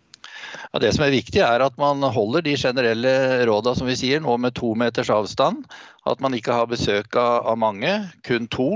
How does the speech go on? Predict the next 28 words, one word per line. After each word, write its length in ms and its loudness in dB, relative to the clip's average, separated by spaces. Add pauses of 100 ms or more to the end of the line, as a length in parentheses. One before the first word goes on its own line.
sånn 220 -2
som 100 -2
det 140 2
er 80 -2
foreslått, 580 0 (460)
og, 180 2
og, 460 0
og 160 2
holder 260 0
seg 480 -2
forsiktig 480 -4
når 160 0
man 160 2
er, 240 0 (280)
eh, 180 -20 (340)
på 160 2
lokale 400 -2
steder 320 -2
fordi 160 -2
man 160 -4
skal 220 -2
handle 180 -6
eller 220 -2
et 100 -10
eller 160 2
annet. 220 -20 (580)
Eh, 320 2
at 80 -6